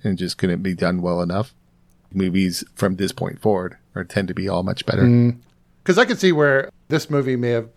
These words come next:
Speaker 2: started a stylistic trend. Now, this is nineteen ninety-four and then culminated in ninety-nine's The Matrix. So I appreciate this movie for its stylism. So some of the negative reviews of this movie were generally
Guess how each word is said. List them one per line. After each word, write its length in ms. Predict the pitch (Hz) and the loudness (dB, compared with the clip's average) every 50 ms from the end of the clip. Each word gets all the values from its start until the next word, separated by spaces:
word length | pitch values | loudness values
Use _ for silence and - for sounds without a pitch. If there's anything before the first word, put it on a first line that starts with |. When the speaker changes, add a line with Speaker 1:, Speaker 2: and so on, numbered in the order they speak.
| _ _ _ - | _ _ _ -16
Speaker 2:
started 440 | - - - 127 117 117 117 107 107 | -16 -2 0 2 2 2 2 -2 -2
a 60 | 107 | -6
stylistic 640 | - - 117 107 107 107 104 104 - - 120 120 - | -2 -2 0 2 2 2 0 -2 -4 -8 -10 -10 -6
trend. 500 | - 131 123 113 107 104 104 107 - _ _ _ - | -2 0 0 2 0 -2 -4 -8 -12 _ _ _ -6
Now, 180 | 120 113 104 | -4 -2 -2
this 200 | 107 113 - - | -2 -4 -4 -4
is 80 | 117 104 | -6 -6
nineteen 360 | 110 107 104 104 104 107 117 | -4 -6 -6 -6 -8 -8 -8
ninety-four 540 | 123 110 104 107 104 - 131 131 123 117 113 113 | -6 -6 -6 -8 -4 0 2 4 6 6 4 4
and 120 | 113 113 | 2 0
then 140 | 113 110 104 - _ _ - | -2 -4 -6 -10 _ _ -2
culminated 600 | - 139 131 120 117 110 113 110 104 110 107 113 | 0 2 2 2 0 -2 -2 -2 -4 -4 -4 -4
in 160 | 110 107 107 | -4 -6 -6
ninety-nine's 640 | 104 110 110 107 110 110 110 104 104 104 107 104 - | -6 -6 -6 -6 -6 -8 -6 -8 -8 -8 -10 -12 -12
The 80 | - 101 | -12 -6
Matrix. 720 | 110 117 120 117 - 117 110 107 - - - - - - _ _ _ _ _ _ _ | -4 -4 -4 -2 -4 -6 -6 -6 -8 -10 -14 -14 -14 -16 _ _ _ _ _ _ _
So 180 | 147 139 175 156 | -4 -2 0 4
I 100 | 170 202 | 4 4
appreciate 400 | 196 202 190 185 - 190 170 160 | 4 2 0 -2 -2 -2 -4 -4
this 120 | 151 123 147 | -6 -8 -8
movie 280 | 143 139 131 135 135 | -6 -6 -6 -6 -8
for 400 | 123 - - 147 135 131 131 127 | -8 -10 -6 -2 -2 0 0 0
its 380 | 123 123 120 120 - - - - _ _ _ _ _ | -2 -4 -6 -10 -12 -18 -20 -20 _ _ _ _ _
stylism. 640 | - - - 156 123 120 120 123 123 127 127 143 165 _ _ _ _ _ | -18 -2 0 0 2 2 2 0 0 -2 -4 -10 -16 _ _ _ _ _
So 120 | - 156 139 | -8 -6 0
some 160 | - 170 147 | 0 0 2
of 40 | 139 | 2
the 80 | 135 | 0
negative 520 | 131 131 139 135 131 139 143 135 120 117 131 | 2 2 2 2 2 2 0 0 0 0 -2
reviews 460 | 131 123 120 127 127 131 131 123 127 | -2 -2 -2 -2 0 0 0 0 -2
of 100 | 135 127 | -2 -2
this 180 | 131 123 - - | -2 -6 -6 -8
movie 280 | 135 131 127 127 131 127 | -6 -6 -4 -2 -2 -2
were 520 | 120 117 117 113 113 113 113 113 113 - _ _ _ _ _ _ _ _ _ _ _ _ _ _ 139 120 | -2 -2 -2 -2 -2 -2 -4 -4 -6 -10 _ _ _ _ _ _ _ _ _ _ _ _ _ _ -16 -2
generally 520 | 110 165 196 226 233 208 170 151 147 143 | 2 2 4 4 2 0 0 -2 -4 -6